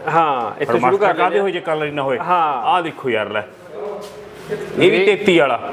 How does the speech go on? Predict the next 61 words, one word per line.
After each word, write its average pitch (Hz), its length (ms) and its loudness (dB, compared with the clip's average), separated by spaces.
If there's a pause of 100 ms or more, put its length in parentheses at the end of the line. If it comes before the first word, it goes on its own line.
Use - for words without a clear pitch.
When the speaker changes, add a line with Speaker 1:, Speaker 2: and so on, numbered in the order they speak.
Speaker 1:
ਤੇਤੀ 196 260 4
ਰੁਪਏ 208 140 4
ਫੁੱਟ 185 220 -4
ਗ੍ਰੇ 185 280 0
ਕਲਰ 185 220 0
ਦੇ 175 120 0
ਵਿੱਚ, 175 240 0
ਐਂਡਲੈਸ 190 520 0
ਮੈਚ 160 260 0
ਦੇ 127 140 -4
ਵਿੱਚ। 110 340 -8
Speaker 2:
ਹਾਂ, 135 140 2
ਕੱਲਾ 196 280 4
ਕੱਲਾ 202 220 2
ਰੇਸ਼ਾ 196 280 0
ਮਿਲਦਾ 165 460 0
ਦਿਸੂਗਾ। 160 600 -2 (380)
ਭਾਵੇਂ 165 280 0
ਤੁਸੀਂ 175 200 -2
ਬੰਗਲਾਦੇਸ਼ 156 600 0
ਤੱਕ 151 140 -4
ਮਿਲਾ 147 300 2
ਕੇ 131 140 -8
ਲੈ 123 160 -2
ਜਾਓ 104 120 -8
ਭਾਵੇਂ 117 320 -6
ਇਹਨੂੰ। 110 160 -8 (200)
Speaker 1:
ਬਾਕੀ 160 280 0
ਵੱਡੀ 165 160 2
Speaker 2:
ਲੈ। 143 120 4
Speaker 1:
ਖਾਸੀਅਤ 196 300 0
ਆਪਣੀ 233 240 0
ਇਹ 190 200 0
ਹੈ, 226 260 0 (180)
ਸਾਰਾ 208 200 2
ਕੰਪਨੀ 240 340 -2
ਬੇਸ 233 240 2
ਕੰਮ 208 220 0
ਆ - 20 0
ਆਪਣੇ 151 200 -4
ਕੋਲੇ 131 180 -4
ਮਤਲਬ। 120 160 -4
Speaker 2:
ਕੰਪਨੀ 143 400 0
ਦਾ। 87 280 0 (100)
Speaker 1:
ਬਾਹਲੇ 202 240 2
ਕਹਿੰਦੇ 214 280 -4
ਤੁਹਾਡਾ 208 220 0
ਆਪ 185 160 0
ਦਾ 190 120 -2
ਮਾਰਕ 190 340 -2
ਹੈ 196 80 -2
ਜਾਂ 202 140 0
ਕੀ 208 260 -2
ਹੈ, 208 60 2
ਵੀ 196 100 -4
ਨਹੀਂ, 185 300 4
ਆਪਣਾ 170 280 0
ਕੋਈ 165 80 -4
Speaker 2:
ਕੰਪਨੀ 165 240 2
Speaker 1:
ਨਹੀਂ। 139 160 -4
Speaker 2:
ਦਾ। 90 160 -4